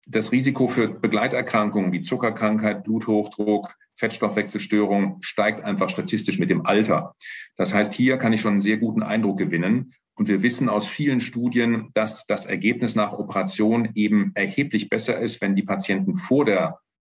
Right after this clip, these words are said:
radikalen Prostatektomie noch eine gute, eine volle Erektionsfunktion haben. Also das ist sicher eine Schlüsselfrage.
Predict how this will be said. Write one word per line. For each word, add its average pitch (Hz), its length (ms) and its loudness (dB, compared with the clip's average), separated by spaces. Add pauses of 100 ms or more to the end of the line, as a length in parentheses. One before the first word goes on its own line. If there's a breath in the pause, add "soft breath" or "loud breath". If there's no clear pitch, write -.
radikalen 90 480 0
Prostatektomie 90 680 2
noch 101 120 2
eine 95 260 0
gute, 113 300 2
eine 90 160 0
volle 101 320 0
Erektionsfunktion 90 920 -2
haben. 71 240 -4
Also 98 160 -6
das 110 160 0
ist 107 80 -2
sicher 110 200 2
eine 98 120 4
Schlüsselfrage. 98 840 2